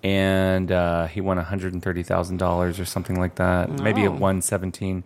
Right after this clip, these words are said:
Speaker 1: But he was on
Speaker 2: This is
Speaker 1: Jeopardy!
Speaker 2: the
Speaker 1: for, like,
Speaker 2: African-American guy?
Speaker 1: Yes.
Speaker 2: Yeah, yeah.
Speaker 1: And he was on for, like, I wanna say four days in a row. Like, he, like,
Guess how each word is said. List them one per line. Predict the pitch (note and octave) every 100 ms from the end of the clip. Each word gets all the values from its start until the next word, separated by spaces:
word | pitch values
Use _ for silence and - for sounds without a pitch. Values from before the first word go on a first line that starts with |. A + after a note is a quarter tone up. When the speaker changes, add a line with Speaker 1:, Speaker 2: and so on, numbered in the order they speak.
| - - -
Speaker 1:
But | B2
he | A2
was | C3+
on | A#2 B2 A#2
Speaker 2:
This |
is |
Speaker 1:
Jeopardy! | G#2+ A2 -
Speaker 2:
the | G#3+
Speaker 1:
for, |
like, | E3
Speaker 2:
African-American | F#3+ F#3 E3+ D#3+ D#3+ B3
guy? | C#4+ D#4+
Speaker 1:
Yes. | G2+ C#2+ - - -
Speaker 2:
Yeah, | A3
yeah. | A3+ F3+ C3 - -
Speaker 1:
And | G#2
he | G#2
was | G2+
on | G#2+ G#2+ A2 A2 G#2+ G#2
for, | - -
like, | F#2 F2+ - - _ - _ _ -
I | -
wanna | A#2+ A#2
say | - D#2+
four | - - - - B2+ C#3 D#3+ E3+
days | F3 F3+ F#3+ G3 F#3+ E3
in |
a | D#3
row. | D#3 D#3+
Like, | E3+ B2+
he, | - A#2+ A#2+
like, | A2+ G#2